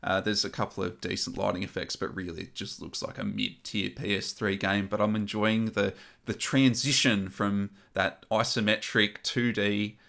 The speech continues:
of the older games to the three D. It's very faithful. All the locations are exactly where I expect them to be. They all look how I expect them to look from a three D perspective. So I was delighted by that. But that leads me to a couple of big issues. Uh, this game has load screens forever,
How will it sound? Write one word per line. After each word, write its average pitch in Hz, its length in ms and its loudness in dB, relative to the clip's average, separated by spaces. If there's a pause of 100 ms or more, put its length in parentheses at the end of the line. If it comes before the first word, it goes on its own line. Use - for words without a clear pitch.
(140)
of - 160 -6
the 95 220 0
older 104 280 4
games 98 380 -2
to - 100 -6
the 92 100 -4
three 107 260 2
D. 101 100 0
It's 87 140 -2
very 101 260 2
faithful. 95 760 -6
All 120 160 0
the 113 100 0
locations 104 600 0
are 90 40 -2
exactly - 460 -2
where 98 140 0
I - 20 0
expect - 320 -2
them 98 120 -6
to - 80 -12
be. 120 340 2
They 98 100 -2
all 107 220 2 (420)
look 123 280 0
how 101 180 2
I 98 60 2
expect - 380 -4
them 98 120 -4
to - 100 -10
look 95 300 -6
from 92 180 -4
a 92 60 -4
three 95 240 -6
D 104 140 -6
perspective. - 520 -10
So 90 120 0
I - 20 0
was 95 100 -4
delighted 92 480 -4
by 85 160 -8
that. - 340 -8
But 110 280 4 (1080)
that 90 160 2
leads 110 220 2
me 104 80 -2
to 101 200 -2
a 98 60 -4
couple - 220 2
of 110 60 2
big 120 120 2
issues. 135 560 0
Uh, 110 160 2
this 117 160 -2
game 101 160 -2
has 104 160 -2
load 98 300 2
screens 98 440 -2
forever, - 440 -6